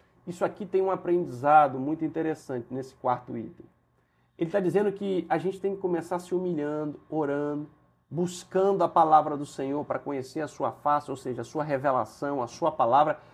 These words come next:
e depois se afastar dos maus caminhos. Vai... Por quê? Porque afastar dos maus caminhos, eu preciso ter força, ânimo,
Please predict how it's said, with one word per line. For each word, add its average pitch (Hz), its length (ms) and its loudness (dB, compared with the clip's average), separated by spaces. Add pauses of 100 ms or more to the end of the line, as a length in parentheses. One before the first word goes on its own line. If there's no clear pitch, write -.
(260)
e 240 120 4
depois 269 920 4
se - 120 2
afastar 262 420 6
dos 247 160 -2
maus 233 260 -2
caminhos. 240 520 4
Vai... 233 180 -2
Por - 240 -2
quê? 247 120 -6
Porque 294 240 -6
afastar 320 500 -4
dos 247 160 -4
maus 185 280 0
caminhos, 143 680 -6 (960)
eu 247 100 8
preciso 247 400 0
ter 254 160 -2 (180)
força, 202 460 -4
ânimo, 175 680 2